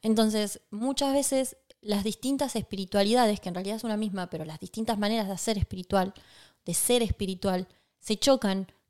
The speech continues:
porque siempre hay una creencia que nos, que nos hace más ruido que la otra. Entonces también queremos traer todo eso a, a la mesa. Las distintas maneras de ser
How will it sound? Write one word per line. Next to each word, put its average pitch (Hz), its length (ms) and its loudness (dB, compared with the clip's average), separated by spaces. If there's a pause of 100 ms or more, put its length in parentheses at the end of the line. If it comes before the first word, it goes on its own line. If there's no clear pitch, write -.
porque 196 380 0
siempre 240 300 0
hay 247 40 6
una 240 160 2
creencia 220 480 0
que 196 100 -4
nos, 190 280 -2 (180)
que 196 140 -2
nos 202 320 -2
hace - 280 -2
más 214 140 0
ruido 226 160 2
que 202 80 -2
la 185 80 4
otra. 180 160 0
Entonces 208 320 -6
también 247 520 2 (380)
queremos 220 380 0
traer 226 280 2
todo 254 300 8
eso 220 440 4 (520)
a, 180 140 2
a 185 200 2
la 185 120 6
mesa. 175 440 -2 (280)
Las 202 200 2
distintas 233 460 2
maneras 220 440 4
de 185 200 0
ser 220 400 2